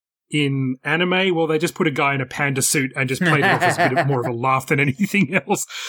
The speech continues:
Speaker 1: So you could definitely do it as the more of the goofy end of things as well, but that also lends itself to being more of a cheap-ass looking production more than anything else. You know, kind of, you, you're gonna have to make it look B grade,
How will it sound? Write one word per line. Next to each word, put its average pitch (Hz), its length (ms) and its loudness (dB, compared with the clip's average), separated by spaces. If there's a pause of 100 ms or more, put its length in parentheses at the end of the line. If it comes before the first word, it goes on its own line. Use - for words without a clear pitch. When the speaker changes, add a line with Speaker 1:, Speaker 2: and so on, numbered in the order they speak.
(100)
Speaker 1:
So 202 100 0
you 196 180 2
could 233 140 0
definitely 247 340 2
do 196 160 2
it 180 60 4
as 143 140 -4
the 160 80 0
more 151 280 2
of 131 100 -4
the 139 80 -2
goofy 170 600 -2
end 165 220 -2
of 160 120 -4
things 165 280 -4
as 135 120 -8
well, 160 300 2
but 151 240 0
that 175 300 -2
also 165 380 0
lends 143 300 -4
itself 147 360 -4
to 127 80 -8
being 139 240 -2
more 135 260 -2
of 127 100 -6
a 127 200 0 (380)
cheap-ass 180 640 0
looking 160 500 -2
production 123 640 -2 (240)
more 147 260 -2
than 131 140 -4
anything 120 400 -6
else. 117 420 -6
You 139 140 -4
know, 127 100 -4
kind 143 200 -4
of, 127 80 -6 (280)
you, 165 140 -6
you're 170 440 -4
gonna 196 220 0
have 170 140 -4
to 147 60 -4
make 135 180 -2
it 139 60 -10
look 113 180 -10
B 135 180 0
grade, 107 420 -6